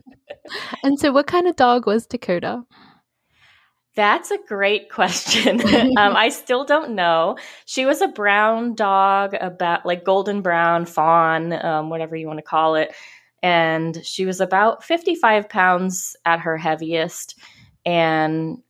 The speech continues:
Speaker 2: a lot of people think she was, like, a Ridgeback mix or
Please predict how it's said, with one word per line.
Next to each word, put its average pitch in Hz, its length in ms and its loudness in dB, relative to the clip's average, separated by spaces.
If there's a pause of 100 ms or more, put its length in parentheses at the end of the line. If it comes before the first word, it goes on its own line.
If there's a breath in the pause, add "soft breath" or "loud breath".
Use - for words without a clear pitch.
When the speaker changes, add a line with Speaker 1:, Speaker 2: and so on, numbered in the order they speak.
Speaker 2:
a 196 100 4
lot 247 200 2
of 311 80 0
people 247 300 0
think 190 280 -2
she 175 240 -6
was, 151 600 -2
like, - 160 -12
a - 60 -10
Ridgeback 233 600 0
mix 208 760 0
or 151 680 -2